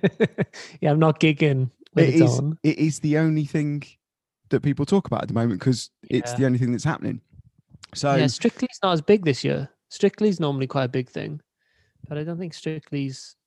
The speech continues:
Speaker 1: as big this year.
Speaker 2: I haven't seen a lot of Strictly, to be honest. I haven't seen a lot of that. I've wa-, I'll watch I'm a Celeb. If I, if I get
Speaker 1: Yeah.
Speaker 2: the first episode in and I'm, I'm, I'm hooked on the first episode and I
Speaker 1: Yeah.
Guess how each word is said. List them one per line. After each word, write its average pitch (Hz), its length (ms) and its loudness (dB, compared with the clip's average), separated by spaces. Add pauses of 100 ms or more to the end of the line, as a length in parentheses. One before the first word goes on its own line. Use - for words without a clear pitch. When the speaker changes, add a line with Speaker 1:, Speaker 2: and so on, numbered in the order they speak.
(280)
Speaker 1:
as 147 220 -4
big 131 240 -6
this 127 240 -10
year. 139 240 -12 (260)
Speaker 2:
I 139 80 4
haven't 131 180 4
seen 120 160 2
a 113 40 2
lot 120 160 2
of - 80 -6
Strictly, 104 300 -6
to - 80 -14
be - 80 -6
honest. 127 380 -6 (100)
I 107 120 -4
haven't 107 160 -4
seen 101 160 -4
a 98 60 -2
lot 101 140 -4
of 101 60 -6
that. 104 180 -8 (160)
I've 131 120 -2
wa-, 185 180 2
I'll 156 120 2
watch 165 240 0
I'm 127 140 0
a 110 40 -2
Celeb. 107 320 -6 (180)
If - 160 -4
I, 180 140 2
if 147 160 -2
I 170 80 2
get 160 180 -2
Speaker 1:
Yeah. 123 60 -8
Speaker 2:
the 131 60 0
first 170 380 0
episode 139 480 0
in 95 320 -6
and 107 140 -6
I'm, 104 220 -6
I'm, 104 240 -4 (560)
I'm 113 100 -4
hooked 123 300 -4
on 123 80 0
the 120 60 0
first 120 260 -4
episode 113 480 -4
and 104 80 -8
I 98 200 -6 (240)
Speaker 1:
Yeah. 127 280 0